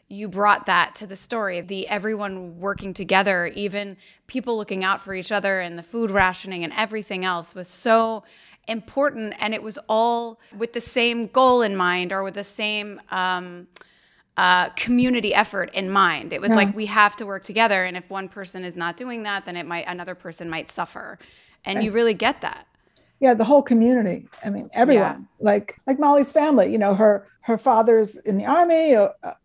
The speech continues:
Speaker 2: in Europe. Her mother is really working all out for the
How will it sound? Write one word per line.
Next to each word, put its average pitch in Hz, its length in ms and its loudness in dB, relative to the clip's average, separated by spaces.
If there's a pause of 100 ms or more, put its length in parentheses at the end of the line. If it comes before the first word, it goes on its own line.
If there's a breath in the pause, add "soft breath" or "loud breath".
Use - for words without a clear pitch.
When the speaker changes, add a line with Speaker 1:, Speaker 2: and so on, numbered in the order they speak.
Speaker 2:
in 208 160 2
Europe. 277 540 4
Her 214 140 0
mother 214 300 4
is 196 180 2 (120)
really 233 260 4
working 202 320 2
all 220 240 4
out 208 400 2 (140)
for 196 80 -2
the 185 140 -8